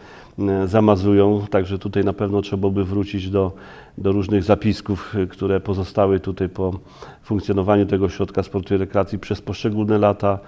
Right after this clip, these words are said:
do, do, do dokumentacji związanej z powstawaniem poszczególnych obiektów, atrakcji, organizacji imprez, które przez te lata były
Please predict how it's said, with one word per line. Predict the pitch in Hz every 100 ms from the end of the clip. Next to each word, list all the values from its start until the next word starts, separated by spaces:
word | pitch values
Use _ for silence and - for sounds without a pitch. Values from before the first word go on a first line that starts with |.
| - - - -
do, | 95 95 95 95
do, | 95 95
do | 98 98
dokumentacji | 101 107 101 98 101 - 101
związanej | 90 98 95 98 95
z | -
powstawaniem | 95 - 107 101 101 98
poszczególnych | 92 - 101 101 98 - 107
obiektów, | 107 113 - 107 95 - -
atrakcji, | - - 107 104 - - 98 98 -
organizacji | 101 101 92 104 - 104 117
imprez, | 113 113 101
które | - 104
przez | - 98
te | 110
lata | 107 101 107
były | 101 104